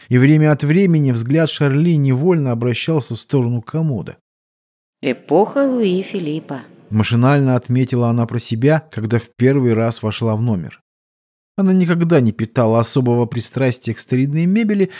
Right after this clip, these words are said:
Speaker 1: но в детстве мать иногда брала ее с собой на антикварные аукционы, так что она более-менее научилась разбираться в стилях. Огромный тяжелый комод принадлежал эпохе, когда мебель была солидной и основательной,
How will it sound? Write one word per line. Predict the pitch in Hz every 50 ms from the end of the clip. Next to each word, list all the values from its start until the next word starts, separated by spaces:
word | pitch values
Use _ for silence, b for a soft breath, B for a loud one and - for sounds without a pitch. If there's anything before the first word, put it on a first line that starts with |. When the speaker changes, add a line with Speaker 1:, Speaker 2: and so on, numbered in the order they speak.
| B B B
Speaker 1:
но | - 160 160 139
в | 135 127
детстве | 117 127 165 247 - - - - 175 165
мать | 143 135 135 143 147 - -
иногда | 147 151 143 135 123 147 147
брала | 139 127 147 165 170 165 151 120
ее | 113 107 104 107 101
с | -
собой | - - 117 104 107 143 160 160
на | 147 127 113
антикварные | 110 107 101 - 104 - - 123 127 131 131 120 117 117 117
аукционы, | 117 120 110 - - - - 131 123 110 95 73 71 57 - b b b b
так | - 104 - -
что | - - - 104 101
она | 107 117 139 151 147 127
более-менее | 110 120 123 117 110 110 110 117 135 139 135 131 123 123
научилась | 120 117 113 113 107 - - - 127 123 117 101 - -
разбираться | 98 95 90 85 104 107 107 98 - - 101
в | -
стилях. | - - - - 107 82 64 62 - _ _ _ _ _ _ _ _ _ _ _ _ _ _ -
Огромный | 78 - - 76 90 110 117 131 135 131 123 117 107 104 104 95
тяжелый | - - 104 98 87 101 135 160 151 139 127 117
комод | - - 107 104 113 135 151 156 139 - - b b b
принадлежал | _ - 117 120 117 110 107 113 113 107 95 131 143 151 139 -
эпохе, | 127 117 - - 151 175 175 139 - - 90 - - _ _ _
когда | - 110 110 107 123 120
мебель | 117 123 151 156 139 120 110 107
была | 101 110 113 110 101
солидной | - - 92 87 101 120 143 156 151 160 160 160 143
и | 110 139
основательной, | 143 135 - - 156 143 139 135 131 131 117 - - 101 98 92 87 85 85